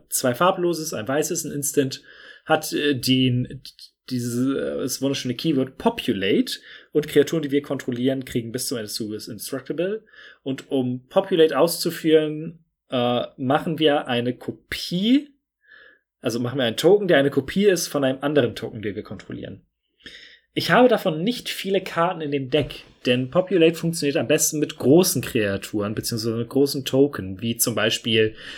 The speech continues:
die vier vier Beaster von, ähm, Rampaging Baloths. Das haben wir jetzt hier nicht. Ähm,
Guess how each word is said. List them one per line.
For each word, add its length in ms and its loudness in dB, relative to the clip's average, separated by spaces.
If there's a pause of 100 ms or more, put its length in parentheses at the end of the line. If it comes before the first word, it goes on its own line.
(260)
die 120 0
vier 240 2
vier 280 6
Beaster 640 2
von, 960 2
ähm, 680 -6 (480)
Rampaging 540 2
Baloths. 680 0 (580)
Das 140 2
haben 100 4
wir 80 8
jetzt 120 4
hier 120 6
nicht. 400 2 (140)
Ähm, 480 6